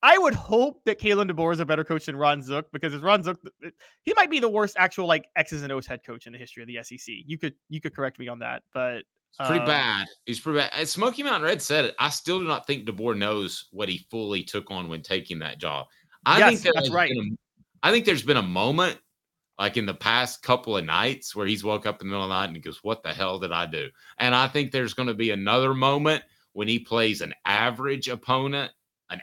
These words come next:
Speaker 2: average S E C opponent like Missouri, and he's going, "What the hell did I do?" I'm not saying Missouri's gonna beat Alabama, but those are your off games. What were your off games when you were at Washington?
Speaker 1: Y-,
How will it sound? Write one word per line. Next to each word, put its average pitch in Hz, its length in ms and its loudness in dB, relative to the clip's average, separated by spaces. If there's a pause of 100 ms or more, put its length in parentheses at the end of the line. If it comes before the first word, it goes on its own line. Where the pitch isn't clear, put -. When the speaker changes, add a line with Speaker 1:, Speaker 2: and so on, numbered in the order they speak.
Speaker 2:
average 120 500 0
S 113 180 -2
E 127 100 -4
C 127 120 -4
opponent 127 420 -2
like 95 200 -6
Missouri, 110 720 -2 (560)
and 101 80 -2
he's 92 120 -4
going, 85 160 -8
"What 104 180 0
the 80 80 -8
hell 90 240 -4
did 90 140 -4
I 87 120 -2
do?" 73 140 -8
I'm 50 40 -12 (640)
not 143 180 -2
saying 175 160 6
Missouri's 160 320 6
gonna 151 140 2
beat 175 160 6
Alabama, 135 540 4
but 92 200 -8
those 160 260 4
are 131 60 -2
your 117 160 2
off 110 280 2
games. - 300 -8
What 170 260 4
were 170 100 2
your 151 200 2
off 139 300 4
games 120 320 0
when 104 120 -4
you 110 120 0
were 101 100 2
at 76 100 -4
Washington? 87 600 -4 (1500)
Speaker 1:
Y-, 131 240 -12